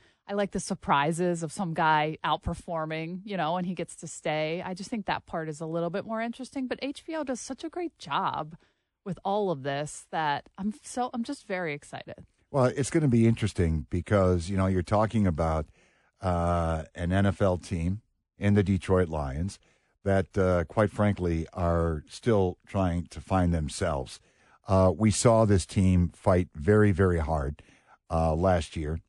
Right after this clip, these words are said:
Speaker 2: in Dan Campbell's first year, and it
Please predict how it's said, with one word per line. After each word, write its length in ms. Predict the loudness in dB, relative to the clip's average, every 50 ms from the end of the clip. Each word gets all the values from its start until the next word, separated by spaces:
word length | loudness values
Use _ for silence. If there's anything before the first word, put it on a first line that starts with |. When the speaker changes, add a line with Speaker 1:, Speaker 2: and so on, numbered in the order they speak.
| _ _
Speaker 2:
in 360 | -4 0 0 2 2 2 2
Dan 260 | 0 0 0 0 -2 -2
Campbell's 600 | -2 -2 0 0 0 0 -2 -4 -4 -8 -14 _
first 360 | _ _ -6 -6 -6 -6 -8 -8
year, 240 | -6 -4 -4 -2
and 100 | -2 -2
it 120 | -2 -4